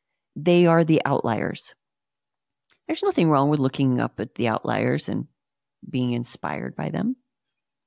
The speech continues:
right? Just as long as you don't fall under the trap of comparing to them, because you are not them. Okay, you are m-,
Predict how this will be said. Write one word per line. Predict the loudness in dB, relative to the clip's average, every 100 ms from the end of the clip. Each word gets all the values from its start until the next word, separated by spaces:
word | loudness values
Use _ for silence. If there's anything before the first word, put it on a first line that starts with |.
| -8
right? | -6 -6 _ _ _ _ -18
Just | -16 -12
as | -4
long | 0 2 2
as | 4
you | 4
don't | 2 2
fall | 0 2
under | 2 0
the | 0 -4
trap | -2 -2 -4 _ _ _ _ _ _ -8
of | -6
comparing | -4 -2 0 0 -2
to | -4
them, | -8 -8 -8
because | -10 -8
you | 0 0 2
are | 0
not | 0 0 -2
them. | -4 -4 -10 _ _ _ _ _ _ _ _
Okay, | -2 2
you | 2
are | 2
m-, | 2 -2